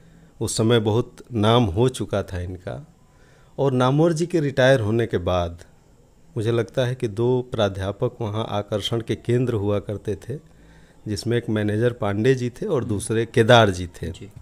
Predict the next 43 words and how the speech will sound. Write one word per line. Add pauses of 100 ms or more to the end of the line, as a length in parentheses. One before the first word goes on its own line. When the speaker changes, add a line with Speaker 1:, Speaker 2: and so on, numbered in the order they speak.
(720)
Speaker 1:
और
इन्हीं
लोगों
को
ध्यान
में
रख
के
हम
लोग
चाहते
थे
कि
काश
हम
लोगों
को
वहाँ
पढ़ने
का
मौका
मिलता,
Speaker 2:
हम्म।
Speaker 1:
अवसर
मिलता।
Speaker 2:
हम्म। (1500)
Speaker 1:
तो
वहाँ
जाने
के
बाद (380)
पांडे
जी
से
जाहिर
है
कि
संपर्क
हुआ (880)
और
मुझे
याद
है